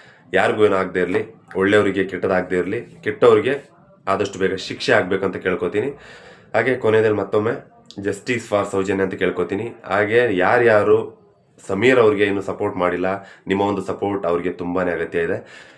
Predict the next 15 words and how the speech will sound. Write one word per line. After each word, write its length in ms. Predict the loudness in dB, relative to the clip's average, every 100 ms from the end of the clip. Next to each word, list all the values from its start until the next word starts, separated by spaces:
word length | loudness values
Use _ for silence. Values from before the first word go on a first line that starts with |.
| _
ಒಂದು 220 | -2 0
ಹಿಂದೂ 460 | 0 0 -2 0 2
ಹೆಣ್ಮಗಳಿಗೋಸ್ಕರ 720 | 2 2 2 2 0 -2 -2
ಒಬ್ಬ 260 | 0 -2 -4
ಮುಸ್ಲಿಂ 380 | -6 -8 -6 -4
ಹುಡುಗ 180 | 0 0 0 -6 _
ಹೋರಾಡ್ತಾ 460 | -4 0 2 2 0
ಇರೋದು, 420 | 0 -2 -4 -6 -8
ಅದಕ್ಕೋಸ್ಕರ 500 | -4 -4 -2 -2 -2
ಪದೇ 280 | 2 2
ಪದೇ 220 | 2 2 2
ನಾನು 160 | 2
ಎಲ್ಲ 180 | 4 4
ವಿಡಿಯೋದಲ್ಲಿ 380 | 4 0 0 -2
ಕೇಳ್ಕೊತೀನಿ, 480 | -2 -2 -4 -4